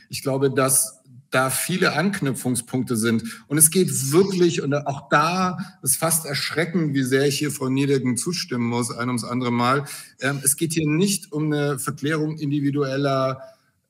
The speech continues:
ähm, Konsumverhalten als der Weisheit letzter Schluss. Ich glaube, das gehört dazu. Und ich würde ja auch nicht sagen,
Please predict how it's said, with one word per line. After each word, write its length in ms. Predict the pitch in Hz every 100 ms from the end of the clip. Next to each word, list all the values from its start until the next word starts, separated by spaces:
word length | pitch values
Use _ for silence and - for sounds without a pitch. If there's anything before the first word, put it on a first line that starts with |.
| -
ähm, 480 | 131 135 135 139
Konsumverhalten 760 | 135 143 120 170 190 147 143 143
als 320 | 147 139 139
der 480 | - 139 135 131 110
Weisheit 500 | 120 127 156 160 147
letzter 380 | 127 143 - 143
Schluss. 380 | 135 190 208 202
Ich 180 | 135 -
glaube, 240 | 147 143
das 180 | 143 135
gehört 320 | 151 135 139
dazu. 560 | 139 113 - 190 185 110
Und 160 | 131
ich 180 | 143 131
würde 180 | 151 147
ja 100 | 147
auch 160 | 131 139
nicht 260 | 139 - -
sagen, 560 | 147 139 139 143 143